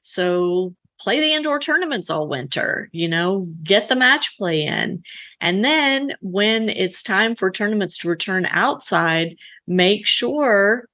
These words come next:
as Todd was saying, make sure you give your kid a chance to have success by, by giving them time to readjust to the environment that they're gonna be playing in. Don't just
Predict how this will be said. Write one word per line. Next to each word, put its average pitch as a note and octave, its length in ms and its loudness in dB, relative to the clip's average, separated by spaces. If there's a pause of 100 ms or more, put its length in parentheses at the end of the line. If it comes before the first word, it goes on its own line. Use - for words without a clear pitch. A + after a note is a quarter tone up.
as F3 180 -6
Todd A3+ 260 0
was B3+ 160 -2
saying, F3 380 0
make G#3+ 240 -2
sure D4+ 260 0
you A#3+ 260 0
give A#3+ 340 0
your C4+ 200 2
kid C4 640 0 (260)
a F#3 80 2
chance C4+ 460 2
to A#3 80 -4
have C4 340 2
success F3+ 800 0 (340)
by, G#3+ 320 2 (100)
by G3+ 260 2
giving B3 380 0
them G3+ 220 0
time G#3+ 480 0
to G3 200 0
readjust E3 720 2
to F3 100 -2
the D#3+ 140 -2
environment D3+ 720 0
that D#3 200 -4
they're D#3 320 0
gonna D3 220 -6
be D3 120 -4
playing E3 500 0
in. F2 280 -12 (400)
Don't A3+ 500 2
just G3+ 640 0